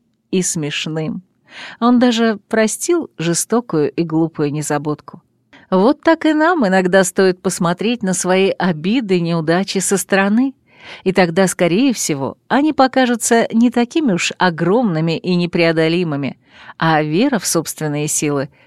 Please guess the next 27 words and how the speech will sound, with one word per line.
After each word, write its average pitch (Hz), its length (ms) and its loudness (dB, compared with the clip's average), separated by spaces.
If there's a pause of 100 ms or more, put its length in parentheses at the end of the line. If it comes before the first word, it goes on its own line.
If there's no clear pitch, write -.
вырастет 208 760 -2
во 160 220 0
много 170 380 -2
раз. 127 360 -8 (420)
И 226 80 0
ещё 262 420 4
одуванчику 180 720 0
стало 254 440 0
жаль 277 320 2
обитателей 233 640 0
сада. 156 480 -4 (400)
Они 202 300 4
каждый 247 400 2
день 240 260 4
могут 185 280 0
смотреть 190 460 0
на 165 180 0
небо, 196 440 0 (300)
но 311 180 4
не 320 180 4
видят 240 380 2
его 139 300 -4 (260)
из-за 180 360 0
мелочных 175 640 0
забот 147 540 -4 (240)
и 165 100 -4
самолюбования. 165 1080 -2